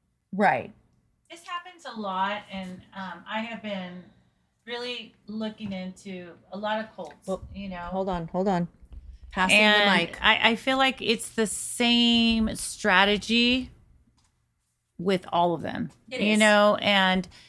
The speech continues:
Speaker 2: even if this particular church isn't the same, or they're saying they're not the same, I think it's really important to talk about the, the strategies that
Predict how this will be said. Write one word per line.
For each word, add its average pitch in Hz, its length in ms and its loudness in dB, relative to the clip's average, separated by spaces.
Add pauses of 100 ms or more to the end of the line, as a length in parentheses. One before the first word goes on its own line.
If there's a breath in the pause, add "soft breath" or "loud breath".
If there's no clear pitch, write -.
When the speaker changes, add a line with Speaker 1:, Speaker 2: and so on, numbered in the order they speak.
(140)
Speaker 2:
even 330 280 4
if 277 460 2 (400)
this 226 340 0
particular 208 920 0 (1000)
church 208 460 -2
isn't 190 600 0 (260)
the 180 120 2
same, 185 640 0
or 160 120 0
they're 165 140 -2
saying 185 320 -2
they're 180 120 -2
not 175 260 -2
the 185 100 -2
same, 185 420 -2 (600 soft breath)
I 208 100 0
think 240 220 -2
it's - 200 -2
really 214 240 2
important 196 420 0
to 185 100 -6
talk 185 380 0
about 165 500 2 (400)
the, - 220 -2 (120)
the 196 100 -2
strategies 196 680 0
that 165 420 0